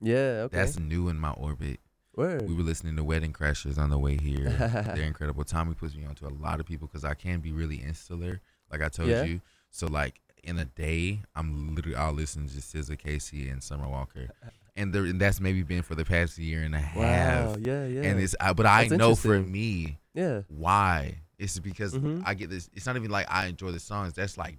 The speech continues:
Speaker 2: done with. That's
Speaker 1: Yeah.
Speaker 2: a fact.
Speaker 1: <laughs>
Speaker 2: Like,
Speaker 1: For real, you,
Speaker 2: whatever.
Speaker 1: you heard it a lot.
Speaker 2: It's like
Speaker 1: <laughs>
Speaker 2: I'm also budding and, and growing as an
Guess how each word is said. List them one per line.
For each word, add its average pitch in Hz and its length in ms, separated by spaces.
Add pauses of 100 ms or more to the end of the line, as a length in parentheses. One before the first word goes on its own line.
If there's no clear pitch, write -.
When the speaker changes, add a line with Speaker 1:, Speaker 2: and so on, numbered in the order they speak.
Speaker 2:
done 90 340
with. 67 260
That's 139 320
Speaker 1:
Yeah. - 60
Speaker 2:
a - 40
fact. 170 360 (100)
Speaker 1:
<laughs> 156 80
Speaker 2:
Like, - 180
Speaker 1:
For 82 100
real, 101 220
you, 127 60
Speaker 2:
whatever. 78 180 (100)
Speaker 1:
you 135 160
heard 123 180
it 101 40
a 95 40
lot. 104 160
Speaker 2:
It's 117 160
like 110 260
Speaker 1:
<laughs> 120 180 (1400)
Speaker 2:
I'm 113 240
also 104 500 (340)
budding 95 400
and, 80 220 (140)
and 82 220
growing 87 320
as 82 140
an 73 120